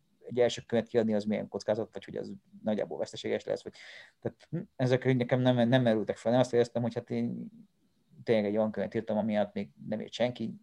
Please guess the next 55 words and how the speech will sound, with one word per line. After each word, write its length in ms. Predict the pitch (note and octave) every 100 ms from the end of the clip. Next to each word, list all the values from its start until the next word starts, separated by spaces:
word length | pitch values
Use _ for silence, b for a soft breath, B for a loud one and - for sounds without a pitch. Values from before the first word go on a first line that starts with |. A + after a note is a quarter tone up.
| _
nyilván 280 | A#2+ G#2 A2
ez 120 | G#2
embernek 260 | G2+ G#2+ G#2+
ezt 120 | -
kell 140 | -
érezni. 260 | - B2+ B2+ b b b b b -
És 100 | B2
akkor 240 | B2 B2
az 120 | A#2+
fájt, 260 | - A#2 -
hogy 120 | A2+
a 260 | G#2 - G2+
magvető 360 | G2+ A#2 G#2+
nem 100 | A#2
akartak 240 | C#3 D3 C#3+
kiadni, 320 | D3+ C3+ C3 b b b b b _ _
de 140 | -
aztán 600 | B2+ B2+ C3+ B2 A#2+ - _ _ _ _ - - - _
eljött 280 | B2 A#2 A2
a 40 |
Fehér 220 | - B2+
Király, 200 | A#2+ A#2
és 120 | A#2 -
akkor 280 | G#2+ G#2 - - - - - B2
vi-, 100 | A#2+
vi-, 440 | A#2 A#2 A#2 B2 B2
vi-, 160 | B2+
visszakerültem 560 | B2 B2 A#2 A2+ G#2+ -
oda, 180 | - -
és 140 | -
akkor 240 | - - G#2+
most 280 | G#2+ -
mégis, 380 | - - A2 - _ - -
most 220 | A2 A2+
két 160 | - G2+
év 80 | G2+
után 180 | G#2 G#2
nyomni 200 | A2+ A2+
megint 300 | A2+ A#2 A2
a 20 |
pusztítás 300 | A2+ - A2
könyvet 200 | - A2
a 100 | A2
mag-, 100 | B2
magvetőnél, 420 | B2 A#2+ A2+ A2+
tehát 160 | G#2+ G#2
végülis 240 | A#2 A2
most 160 | - -
már 100 | A2
mag-, 160 | A2+ A2+
mag-, 200 | B2+ B2+
mag-, 200 | C3 B2+
magvető 340 | B2 A#2 A2
könyvet 260 | A2+ G#2+ G#2
belőle. 220 | G#2+